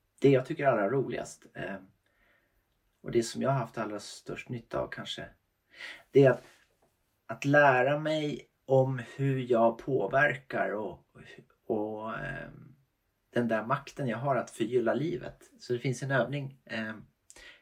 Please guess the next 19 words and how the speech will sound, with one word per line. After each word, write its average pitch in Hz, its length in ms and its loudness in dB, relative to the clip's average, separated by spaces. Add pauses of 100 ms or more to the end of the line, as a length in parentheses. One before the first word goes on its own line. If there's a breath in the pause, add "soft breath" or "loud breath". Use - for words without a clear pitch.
eller 123 100 0
fyra 123 300 6
frågor 123 420 2
egentligen, - 540 -6 (120)
ehm, 98 460 -14 (520)
som - 180 -10
jag 113 120 -2
tänkte - 440 -10 (240)
berätta. - 380 -14 (1600 loud breath)
Så 107 60 -6
det 117 60 0
här 120 100 0
kan 170 140 -6
man 165 120 0
ju 135 60 4
skriva 123 380 0
ner 165 200 -2
svaren 90 460 -6
på, - 300 -14